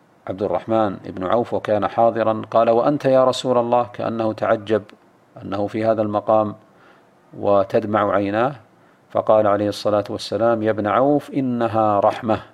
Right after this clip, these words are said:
هذه رحمة"، وكان رحيماً، ثم أتبعها بأخرى ف-، فقال، وقال عليه الصلاة والسلام: "إن العين لتدمع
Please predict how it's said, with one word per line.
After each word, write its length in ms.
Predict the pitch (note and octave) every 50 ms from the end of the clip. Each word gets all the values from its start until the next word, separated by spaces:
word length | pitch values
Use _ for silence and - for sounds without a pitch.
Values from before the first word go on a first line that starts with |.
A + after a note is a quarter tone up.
| _ _ _ _ _ _ _ _ _ _ _ -
هذه 400 | - G#2 G#2+ G2+ G2+ F#2+ G2+ G2
رحمة"، 320 | G#2 G2 - - F2+ E2 - - _ _ _ _ _ _ _ _ _ _ _ _ _ _ _ _ _ _ _ -
وكان 320 | G2 - - G#2+ G#2+ G#2+
رحيماً، 640 | G#2 G#2 G2+ - - A#2 A2+ G#2+ G#2 F#2+ F2 D#2+ - - - _ - - _ _
ثم 220 | - C#3 C#3+ D3 C#3
أتبعها 520 | C3 B2+ - C3 C#3 B2+ C3 C3 C3 C3
بأخرى 560 | C3 B2 B2+ C#3+ C3+ - C#3+ B2 G#2 E2+ - - - - _ _ _ _ _ _ _ _ - _ _ _ _ _ _ _ _ _ _ _ _ _ _ _ _ _ _ _ _ _ _ _ _ _ _ _
ف-، 80 | - A#2 A#2+ A#2+ A#2 - -
فقال، 440 | - - - A2+ - C3+ B2+ B2 A2+
وقال 340 | A2+ A2+ A2 - B2+ B2 A2+
عليه 180 | A2 A2+ A2 G#2+
الصلاة 300 | G#2 - - A2 G#2+ G2+
والسلام: 260 | - F#2+ - - - -
"إن 220 | C#3 C3 A#2+ A2+
العين 400 | A2 G#2 G2 A2 A#2 A#2 A2 G#2+
لتدمع 560 | G2+ G2+ G2 - A#2 G#2+ G#2+ A2 A2 G2 G2+